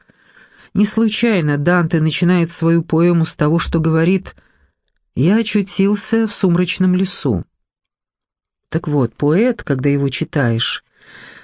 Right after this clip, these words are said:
проводит нас через лес своих образов, через лес своего языка, языка своей эпохи, подчас очень трудного языка своего времени. Но если мы научимся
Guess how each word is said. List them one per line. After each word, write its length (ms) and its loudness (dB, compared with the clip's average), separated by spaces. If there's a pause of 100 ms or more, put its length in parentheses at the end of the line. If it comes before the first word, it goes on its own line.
(160)
проводит 520 2
нас 320 2
через 440 0
лес 380 2
своих 460 -2
образов, 640 0
через 460 0
лес 380 2
своего 420 -2
языка, 680 0 (260)
языка 380 -2
своей 320 -2
эпохи, 560 -2 (680)
подчас 540 0
очень 300 2
трудного 420 2
языка 500 0
своего 440 0
времени. 580 0 (1120)
Но 80 0
если 340 0
мы 140 2
научимся 840 -2